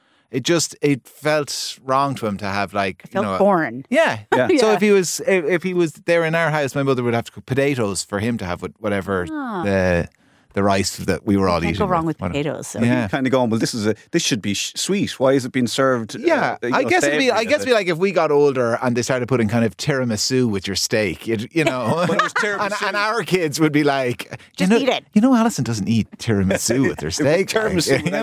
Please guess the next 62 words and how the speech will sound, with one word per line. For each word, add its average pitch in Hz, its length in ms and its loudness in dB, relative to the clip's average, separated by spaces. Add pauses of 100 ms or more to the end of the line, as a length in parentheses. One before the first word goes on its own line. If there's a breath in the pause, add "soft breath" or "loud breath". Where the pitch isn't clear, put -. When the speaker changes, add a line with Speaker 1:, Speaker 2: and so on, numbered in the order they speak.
(140)
Speaker 1:
know. 104 60 -6
Speaker 3:
sugar, 131 280 -2
so 185 140 0
it's 220 100 2
Speaker 1:
Yeah, 262 160 2
Speaker 3:
just 170 120 -2
like 127 140 4
Speaker 1:
exactly. 190 260 0
Speaker 3:
plain 131 200 2
Speaker 1:
<laughs> 349 140 2
Speaker 3:
tiramisu. 127 800 0
Sounds 285 260 2
delicious, 123 440 -2
actually. 98 300 -2 (240 loud breath)
Look, 190 180 2
my 170 140 2
winner 190 220 2
of 120 80 -2
the 135 100 0
week, 165 260 2
and 117 320 0
I 117 140 4
got 131 180 2
in 120 140 0
early, 123 460 2
Alison, 113 480 0
uh, 101 200 0
is 101 140 -6
Shane 110 260 0
McGowan, 101 400 -2 (140)
Speaker 2:
Mm-hmm. 170 400 -2
Speaker 3:
because 110 180 -4
I 101 80 0
presume 98 560 -2
you 101 120 -2
might 98 200 -2
have 95 200 -8
picked - 160 -6
him 165 80 4
Speaker 2:
Yeah. 151 140 0
Speaker 3:
as 143 40 0
well. 98 140 0
So - 80 -2
I - 20 4
was 104 80 0
like, 123 80 0
"Oh, 175 100 2
I 190 80 0
have - 140 -4
to, - 240 -8
I - 60 0
have 127 100 -4
to - 80 -14
get 143 100 2
in, 131 220 2 (160)
uh, 113 100 2
quickly." 107 400 -6 (360 loud breath)
Um, 104 540 2 (200)
but 113 220 0
yeah, 123 180 2
I 107 100 -2
think, 113 380 -4